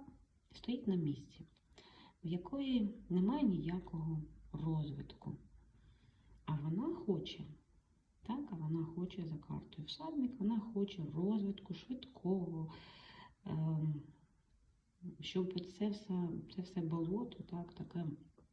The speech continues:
воно закінчилося. Але який же буде, тобто ми навіть бачимо по картам,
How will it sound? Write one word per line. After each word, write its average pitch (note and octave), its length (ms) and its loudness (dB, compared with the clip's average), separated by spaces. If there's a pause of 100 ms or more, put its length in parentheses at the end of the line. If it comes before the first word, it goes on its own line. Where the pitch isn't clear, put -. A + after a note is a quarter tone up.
(380)
воно E3 280 4
закінчилося. - 960 0 (1120)
Але C4+ 280 0
який C#4+ 400 2
же A3 140 4
буде, F#3+ 460 6 (200)
тобто G#3+ 300 -2 (220)
ми D4 140 0
навіть G3 440 4 (800)
бачимо E3 520 2
по G#3 100 0
картам, C#4+ 680 2